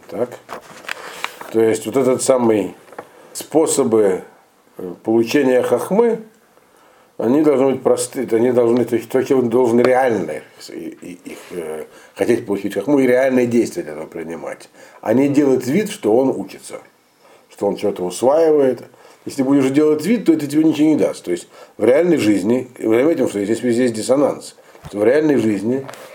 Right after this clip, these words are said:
двигание руками вот такое, оно дает людям преимущество, даже очень часто. Больше, чем тех, кто там пашет вот это вот.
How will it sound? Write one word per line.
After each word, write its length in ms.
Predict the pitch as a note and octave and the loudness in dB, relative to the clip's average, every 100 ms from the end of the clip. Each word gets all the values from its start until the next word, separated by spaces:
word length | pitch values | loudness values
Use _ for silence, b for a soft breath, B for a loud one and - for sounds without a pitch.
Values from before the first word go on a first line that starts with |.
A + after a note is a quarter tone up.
| - | -10
двигание 920 | G#2 C3 B2+ B2+ A#2 A2 G2+ G2+ G2 | -4 0 2 4 4 4 2 2 2
руками 420 | G#2+ G#2 F#2+ F2 | 0 0 0 0
вот 160 | F#2 G2 | -2 -2
такое, 480 | - - A#2 B2+ B2 - | -4 0 2 2 0 -6
оно 220 | G2+ G2+ | -2 0
дает 260 | A2+ D3+ | 2 2
людям 240 | A2+ F#2 F2 | 0 -4 -6
преимущество, 640 | F#2+ G2 E2+ - - A2+ | -6 -6 -6 -12 -18 -18
даже 240 | - F2 F2 | -16 -14 -14
очень 240 | E2+ F#2+ | -14 -12
часто. 400 | - - - - _ B B B B | -8 -10 -12 -20 _ B B B B
Больше, 420 | F2+ A#2 A#2+ A#2 | -2 0 2 -2
чем 160 | G#2 G2+ | -2 -4
тех, 200 | A#2 A2+ | -2 -2
кто 160 | - | -4
там 220 | F#2+ G2+ F2+ | -4 -2 -4
пашет 420 | - G2 - D2 | -4 -4 -4 -16
вот 100 | D2 | -18
это 160 | C#2 | -14
вот. 160 | A#1+ G1+ | -16 -16